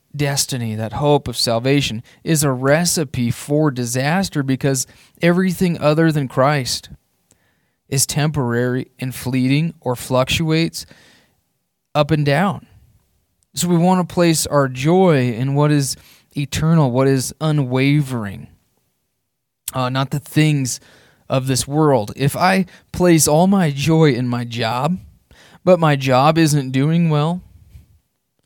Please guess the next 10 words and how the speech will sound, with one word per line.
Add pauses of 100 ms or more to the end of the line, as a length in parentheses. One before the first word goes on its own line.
(280)
or
my
job
is (400)
insecure, (920)
my
jo-, (100)
<laughs>
my
joy